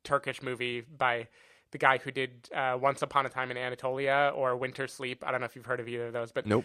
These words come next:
Speaker 2: <laughs>
Speaker 1: they're both, like, two and a half, two, three plus hour movies that are, like,
Speaker 2: Jesus. <laughs>
Speaker 1: long, slow burners. Um, and I, so I made it to the premiere of that one, too. And it was kind of like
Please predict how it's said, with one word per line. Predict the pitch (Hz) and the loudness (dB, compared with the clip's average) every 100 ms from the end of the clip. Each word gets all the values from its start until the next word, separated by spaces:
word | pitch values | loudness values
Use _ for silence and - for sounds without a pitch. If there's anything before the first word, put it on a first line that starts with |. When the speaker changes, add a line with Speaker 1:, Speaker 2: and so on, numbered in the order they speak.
| - | 2
Speaker 2:
<laughs> | 143 - | 2 8
Speaker 1:
they're | 165 | 10
both, | 175 180 165 | 12 10 8
like, | 143 - 147 - 127 _ _ - - | 4 4 0 -2 -10 _ _ -16 -4
two | 208 202 | 2 4
and | |
a | 170 | 8
half, | 165 151 | 8 8
two, | - 165 | 2 -2
three | 151 - 151 143 | -4 -2 -2 -2
plus | 135 143 135 | 2 4 4
hour | 143 131 131 127 | 6 6 6 2
movies | 127 131 123 120 117 - | 0 -4 -2 -4 -6 -4
that | - 127 | 0 2
are, | 123 | 2
like, | 123 | 0
Speaker 2:
Jesus. | - - 320 | -2 2 2
<laughs> | - | 0
Speaker 1:
long, | 151 147 170 175 165 151 | 4 12 12 12 12 8
slow | - 147 139 | -2 2 4
burners. | 135 123 123 127 - - - - | 4 2 0 -4 -8 -20 -20 -4
Um, | 156 135 127 127 131 _ _ | 2 2 2 -6 -14 _ _
and | 160 147 | 2 4
I, | 156 160 | 4 4
so | - | 8
I | 160 | 10
made | 170 175 | 10 8
it | |
to | 170 | 4
the | 151 | -2
premiere | - 147 143 139 | 0 0 4 4
of | 131 | 6
that | 127 123 135 | 6 6 4
one, | 123 | -4
too. | 120 139 127 | -2 -2 0
And | 131 127 - - _ _ - | 0 -2 -14 -20 _ _ 0
it | |
was | 170 - | 2 2
kind | - 214 233 | 2 4 4
of | 185 | 2
like | 190 160 151 - | 4 4 2 -18